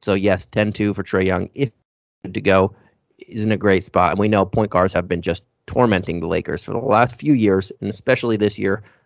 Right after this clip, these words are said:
uh, without Alex Caruso, who was their best, uh, perimeter defender for a few years there. Um, outside of that, again, gotta, gotta make sure, uh, Young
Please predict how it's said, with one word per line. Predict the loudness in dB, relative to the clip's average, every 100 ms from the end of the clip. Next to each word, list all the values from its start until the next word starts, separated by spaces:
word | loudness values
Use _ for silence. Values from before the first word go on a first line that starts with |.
| -2
uh, | 0
without | 4 4
Alex | 4 2 0
Caruso, | -2 0 2 0
who | 0
was | 2 0 -2 -14 _ _ _ -4
their | 2
best, | 2 2 -4 _ -10
uh, | -2 0
perimeter | -2 -2 -2 0 -2
defender | -2 -4 -4 -4 -8 -18 -12
for | -6
a | -6
few | -4 -6
years | -4 -6
there. | -6 -8 _ _ _ -2
Um, | 0 0 -6 -4
outside | 0 2
of | 4
that, | 4 2 -4 _ -20 _
again, | 0 2 2 -2 _ 0
gotta, | 4 4 0
gotta | 2 4
make | 4 2
sure, | 2 2 2 -2 _ _ _ _ _ -4
uh, | 0 0
Young | 2 2 2 0